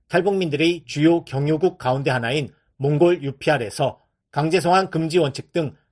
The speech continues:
관련 국제 규범에서 요구하는 망명 신청자에 대한 적절한 보호 제공과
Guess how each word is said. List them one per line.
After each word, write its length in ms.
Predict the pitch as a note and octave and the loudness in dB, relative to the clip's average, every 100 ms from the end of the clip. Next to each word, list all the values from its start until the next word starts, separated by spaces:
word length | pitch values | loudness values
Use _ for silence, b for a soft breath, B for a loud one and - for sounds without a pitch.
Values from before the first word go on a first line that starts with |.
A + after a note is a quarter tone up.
| _ | _
관련 400 | B2+ D3 F3 F3+ | 0 2 0 -2
국제 400 | C#3+ - F#3+ F3+ | -8 -2 2 2
규범에서 560 | - D3+ D3+ C#3+ D#3 | 2 2 2 2 -2
요구하는 460 | C3 A#2 B2+ D3+ C#3+ b b - | -2 -4 -4 -4 -8 b b -10
망명 380 | C3 D3 E3+ F3+ | -4 -2 0 -2
신청자에 540 | G3 F#3+ G3 F3+ E3+ | -4 -4 -2 2 2
대한 260 | C3+ D3+ B2+ b b - | 2 -2 -4 b b -10
적절한 520 | - - D3+ E3+ E3+ | -10 -2 2 2 2
보호 260 | C#3+ D#3+ D#3 | 2 2 0
제공과 560 | B2+ A#2 A#2 C3+ A2 | -6 -8 -4 -4 -4